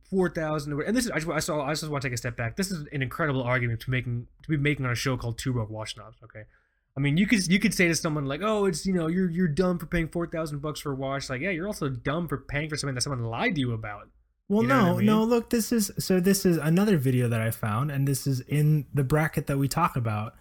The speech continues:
Speaker 2: you
Speaker 1: Okay.
Speaker 2: know? You know, six sixty-five, how about fifteen dollars? You know,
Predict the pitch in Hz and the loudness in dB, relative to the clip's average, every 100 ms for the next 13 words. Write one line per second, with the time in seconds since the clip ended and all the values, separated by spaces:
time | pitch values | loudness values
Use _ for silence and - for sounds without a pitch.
0 | _ _ _ 147 156 151 165 196 - - | _ _ _ 4 6 6 4 2 -4 -20
1 | - - _ _ 175 185 165 - - - | -20 -20 _ _ 2 4 4 0 2 4
2 | 220 - - 214 - 185 170 - 190 143 | 4 2 2 0 2 0 2 4 4 6
3 | 170 175 202 180 160 156 151 - 165 156 | 4 2 2 4 4 4 0 2 2 2
4 | - 190 247 214 131 107 110 104 110 - | 2 4 6 6 4 2 0 -2 -6 -10
5 | - _ _ _ _ _ - - - - | -14 _ _ _ _ _ -20 -18 -16 -16